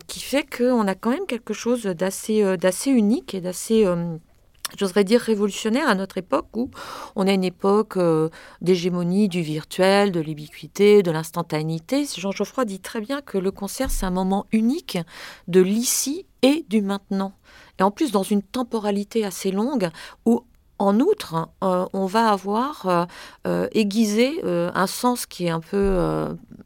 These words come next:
on est dans une société assez visuelle en fait.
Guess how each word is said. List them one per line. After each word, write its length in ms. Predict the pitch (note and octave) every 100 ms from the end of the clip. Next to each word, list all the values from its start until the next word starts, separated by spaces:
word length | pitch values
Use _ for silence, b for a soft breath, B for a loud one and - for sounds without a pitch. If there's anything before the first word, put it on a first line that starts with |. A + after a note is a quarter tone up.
| - - -
on 260 | - F#3
est 120 | E3+ - -
dans 120 | E3
une 140 | E3+
société 420 | - E3+ F3+ F#3
assez 240 | F3+ - F3
visuelle 420 | F#3+ F#3 C#4+ C#4
en 80 | F3
fait. 240 | - F#3